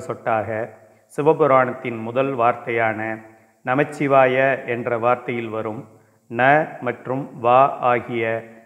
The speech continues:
இரண்டு எழுத்துக்களின் பொருள் பற்றி சிந்திப்போம். ந என்ற எழுத்து திரோதான சக்தி எனப்படும் மறைக்கும் சக்தியை குறிக்கும். வா என்ற எழுத்து அருளும் சக்தியை குறிக்கும்.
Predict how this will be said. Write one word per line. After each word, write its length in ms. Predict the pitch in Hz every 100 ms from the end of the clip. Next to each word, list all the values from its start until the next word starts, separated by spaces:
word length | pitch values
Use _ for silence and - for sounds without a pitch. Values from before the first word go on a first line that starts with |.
| _ -
இரண்டு 440 | 131 147 160 147
எழுத்துக்களின் 840 | 127 139 - 151 - 127 120 120
பொருள் 280 | 123 127 143
பற்றி 340 | 139 113 - 117
சிந்திப்போம். 720 | - 110 110 110 117 98 - - _ _ _ _ _ _ _ _ -
ந 340 | 123 143 165 -
என்ற 280 | 131 127 120
எழுத்து 840 | 117 120 117 117 123 147 - _
திரோதான 560 | 143 147 156 156 143 135
சக்தி 420 | 131 - - 131
எனப்படும் 600 | 123 113 - 117 110 135 - _
மறைக்கும் 680 | 117 123 139 139 - 139
சக்தியை 600 | 143 127 - - 117 117
குறிக்கும். 480 | 113 117 104 - 98 - _ _ _ _ _ _ _ _
வா 440 | - 123 139 160 -
என்ற 320 | 127 131 123
எழுத்து 760 | 117 120 120 - 117 123 - -
அருளும் 500 | 120 139 165 165 160
சக்தியை 560 | 135 - 127 117 127
குறிக்கும். 560 | - 107 101 - 95